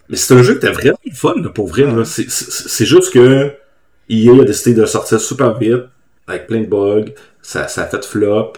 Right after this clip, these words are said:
Speaker 2: Ah, il crachait tout le temps, moi, au début. L'enfer.
Speaker 1: Ouais, c'est ça. Fait que,
Speaker 2: Ouais.
Speaker 1: tu sais, il y a eu des patchs, il y a eu ci, il y a eu ça, puis
Speaker 2: Ouais.
Speaker 1: finalement, ça, tu sais, c'est un peu comme un Cyberpunk, mais finalement, ils l'ont pas arrangé, puis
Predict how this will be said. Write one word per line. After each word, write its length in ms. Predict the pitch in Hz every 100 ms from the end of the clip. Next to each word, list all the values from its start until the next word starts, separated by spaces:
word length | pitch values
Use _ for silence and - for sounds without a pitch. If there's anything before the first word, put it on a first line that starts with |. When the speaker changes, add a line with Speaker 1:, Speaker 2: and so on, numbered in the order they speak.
| -
Speaker 2:
Ah, 80 |
il 80 | 90
crachait 420 | - - 95 117
tout 120 | - 107
le 60 |
temps, 200 | - 113
moi, 100 | 98 92
au 20 |
début. 240 | 80 92 101 _ 78
L'enfer. 340 | 80 - 92 90 113
Speaker 1:
Ouais, 160 | 139
c'est 140 | 139 107
ça. 280 | 160 160 -
Fait 80 | 95
que, 40 |
Speaker 2:
Ouais. 60 | 104
Speaker 1:
tu 0 |
sais, 80 |
il 80 | 117
y 100 | 90
a 20 |
eu 40 | 92
des 200 | 95 92
patchs, 320 | 87 - -
il 60 | 101
y 20 |
a 20 |
eu 60 | 107
ci, 200 | - 90
il 80 | 87
y 40 |
a 40 |
eu 120 | 101 110
ça, 180 | - 95 95 107
puis 380 | 95 85 82 82
Speaker 2:
Ouais. 60 |
Speaker 1:
finalement, 360 | 82 98 92 104
ça, 320 | - 73 71 - _ _ -
tu 80 | 175
sais, 80 |
c'est 60 | 143
un 40 |
peu 100 | 110
comme 180 | 160 110
un 280 | 101 95 92
Cyberpunk, 760 | 92 - 113 90 120 143 135 110
mais 420 | 107 110 117 117
finalement, 400 | - - 101 113
ils 80 | 120
l'ont 160 | 92
pas 180 | - 107
arrangé, 560 | 107 101 90 87 120 127
puis 340 | 90 92 92